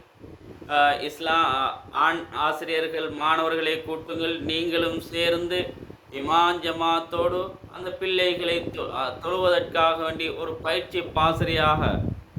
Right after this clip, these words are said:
அந்த மஸ்ஜிதை உருவாக்குங்கள். இப்படித்தான் நாங்கள் எங்களுடைய பிள்ளைகளை, எங்களுடைய மாணவ சமூகத்தை, எங்களுடைய எதிர்க-, ஃபியூச்சர் ஜெனரேஷனை நாங்கள் இபாதத்துள்ள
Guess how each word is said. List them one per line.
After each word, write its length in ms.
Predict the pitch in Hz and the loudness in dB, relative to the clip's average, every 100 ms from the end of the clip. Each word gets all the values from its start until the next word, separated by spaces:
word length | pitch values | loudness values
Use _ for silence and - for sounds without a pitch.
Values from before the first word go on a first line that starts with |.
| - | -6
அந்த 260 | - 147 160 | 0 2 2
மஸ்ஜிதை 640 | 160 - 165 165 185 180 | 0 2 0 2 2 2
உருவாக்குங்கள். 840 | 170 165 165 156 147 - 117 98 - - - - - | 2 2 4 6 4 2 -6 -4 -2 -2 -2 -6 -2
இப்படித்தான் 800 | - - 185 185 180 180 185 185 | -2 2 2 2 2 4 4 4
நாங்கள் 340 | 175 170 170 | 2 2 0
எங்களுடைய 460 | 160 165 165 165 160 | 0 0 0 0 0
பிள்ளைகளை, 840 | 160 160 160 151 143 143 151 170 - - - - - - | -2 0 2 2 2 2 2 4 2 0 -2 -6 -8 -6
எங்களுடைய 960 | 151 165 170 160 160 156 151 139 113 - - - | -6 0 2 4 4 4 4 2 0 -6 -14 -14
மாணவ 500 | - 156 175 185 175 | -2 2 4 4 2
சமூகத்தை, 1040 | 165 165 160 165 160 156 - 165 175 190 - - - - - | 0 -6 -4 -4 -2 -4 -2 0 0 -2 -8 -20 -20 -20 -16
எங்களுடைய 600 | 147 156 170 170 165 156 | -8 0 2 4 4 4
எதிர்க-, 340 | 160 190 170 165 | 2 0 -2 -4
ஃபியூச்சர் 400 | 170 180 180 180 | -2 -2 0 -2
ஜெனரேஷனை 720 | 165 165 165 160 160 156 160 | 0 0 4 2 2 -4 -2
நாங்கள் 400 | 165 160 160 160 | 0 0 0 -2
இபாதத்துள்ள 680 | 160 170 180 180 175 165 160 | 4 4 6 4 0 -4 -4